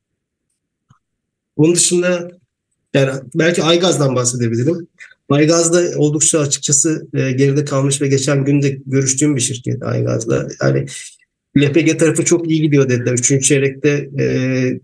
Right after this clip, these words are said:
fiyatlar zaten fiyatlama olarak iyiydi. Volüm olarak da çek-, pek bir sıkıntı görmüyorlar. Ve, e, dördüncü çeyrekte de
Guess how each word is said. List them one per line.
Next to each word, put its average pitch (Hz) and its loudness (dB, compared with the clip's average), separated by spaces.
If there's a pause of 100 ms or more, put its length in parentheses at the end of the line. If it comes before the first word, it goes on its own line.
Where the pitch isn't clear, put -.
fiyatlar 135 2
zaten 139 0
fiyatlama 135 0
olarak 135 0
iyiydi. 135 2
Volüm 143 2
olarak 143 0
da 135 -2
çek-, 139 -2
pek 139 0
bir 135 -2
sıkıntı - 0
görmüyorlar. 143 0 (540)
Ve, 135 0 (280)
e, 127 2 (120)
dördüncü 135 2
çeyrekte 135 0
de 143 -2